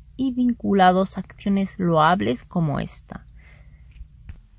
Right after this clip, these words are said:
El repunte de la islamofobia no debe coartar nuestra participación activa en asuntos que nos afectan a todos como humanidad.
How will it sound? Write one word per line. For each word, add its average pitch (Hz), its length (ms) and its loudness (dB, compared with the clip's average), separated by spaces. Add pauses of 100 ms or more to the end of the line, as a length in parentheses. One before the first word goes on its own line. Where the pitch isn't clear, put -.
(560)
El 214 180 2
repunte 226 560 -2
de 190 120 2
la 180 100 2
islamofobia 190 1200 -2
no 240 300 2
debe 269 300 0
coartar 202 640 0
nuestra 214 400 -2
participación 185 960 -4
activa 202 720 0
en 185 140 0
asuntos 214 640 -4
que 202 100 -4
nos 180 200 -2
afectan 185 520 -6
a 160 80 -6
todos 233 360 -6
como 156 300 -2
humanidad. 147 560 -6